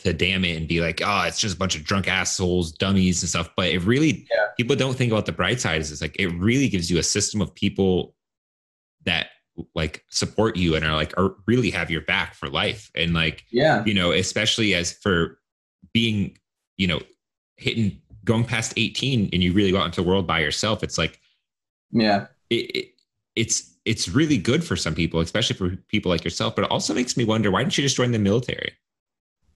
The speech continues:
Speaker 2: I, I thought about that, dude. I, I don't, I don't know why. Like, I've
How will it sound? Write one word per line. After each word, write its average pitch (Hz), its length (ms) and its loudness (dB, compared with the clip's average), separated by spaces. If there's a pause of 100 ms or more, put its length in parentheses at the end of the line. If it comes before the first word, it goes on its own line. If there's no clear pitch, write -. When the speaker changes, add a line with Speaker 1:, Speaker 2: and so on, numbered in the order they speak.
(360)
Speaker 2:
I, 170 300 4
I 131 120 4
thought 127 240 6
about 98 240 4
that, 101 180 4
dude. 113 360 0 (100)
I, - 240 2 (140)
I 123 60 4
don't, 151 120 6
I 143 140 6
don't 156 120 6
know 151 140 6
why. 127 360 4 (140)
Like, 107 340 0 (640)
I've 127 420 4